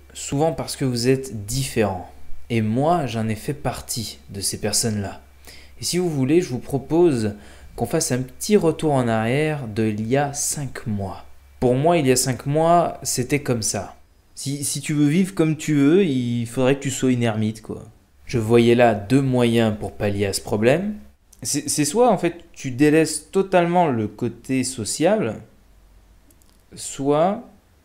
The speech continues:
eh ben, bon, t'essayes quand même d'être avec eux, mais ça se voit.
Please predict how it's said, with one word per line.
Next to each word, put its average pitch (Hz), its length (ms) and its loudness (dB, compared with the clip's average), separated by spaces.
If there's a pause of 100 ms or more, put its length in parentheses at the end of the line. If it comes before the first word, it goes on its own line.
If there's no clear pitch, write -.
(300)
eh 117 60 -8
ben, 117 320 -4 (480)
bon, 117 500 -4 (160)
t'essayes 123 380 -2
quand 127 140 0
même 139 180 0
d'être 123 240 -4
avec 113 320 0
eux, 208 160 6
mais 175 420 0 (360)
ça 147 240 0
se 113 40 -4
voit. 107 300 -6